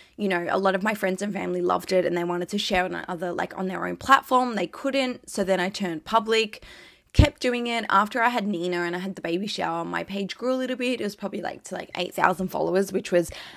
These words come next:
absolutely huge to me. It's huge even till today to have eight thousand people follow you. But, you know, compared to where I'm at now, it does seem,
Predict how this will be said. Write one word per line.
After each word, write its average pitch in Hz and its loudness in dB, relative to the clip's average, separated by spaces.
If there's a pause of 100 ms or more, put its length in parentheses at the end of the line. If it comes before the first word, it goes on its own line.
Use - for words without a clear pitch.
(160)
absolutely 202 2
huge 175 -4
to 202 -2
me. 196 2
It's 214 -6
huge 494 -8
even 175 -2
till 170 -2
today 202 2
to - -2
have 175 -4 (120)
eight - 4
thousand - -2
people 190 -2
follow - 4
you. 85 0
But, - 4 (380)
you 190 4
know, 185 6
compared 202 2
to 202 0
where 190 2
I'm 165 2
at - 4
now, 160 6
it - 0
does 170 10
seem, 123 -2